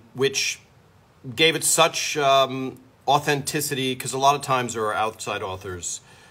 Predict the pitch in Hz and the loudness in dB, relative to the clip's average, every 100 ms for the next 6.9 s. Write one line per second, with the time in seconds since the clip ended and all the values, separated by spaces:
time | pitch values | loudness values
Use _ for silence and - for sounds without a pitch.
0 | _ 117 98 101 - 156 156 147 139 - | _ -8 -4 -4 2 4 6 4 0 -4
1 | 123 110 113 110 110 - - _ - - | -6 0 0 0 -2 -6 -6 _ -20 -20
2 | _ - 104 98 95 95 95 95 _ _ | _ -4 -2 -2 -6 -10 -12 -16 _ _
3 | _ _ _ _ _ - - 147 170 156 | _ _ _ _ _ -10 -2 8 8 8
4 | 151 - 139 123 - 113 98 131 131 131 | 2 0 -2 -2 -6 -18 -8 -4 -2 -2
5 | 131 131 120 117 - 127 110 95 98 - | 0 0 0 -4 -6 -4 -4 -6 -4 -4
6 | 165 117 90 - 107 95 113 95 | -2 -4 -8 -12 -12 -8 -6 -8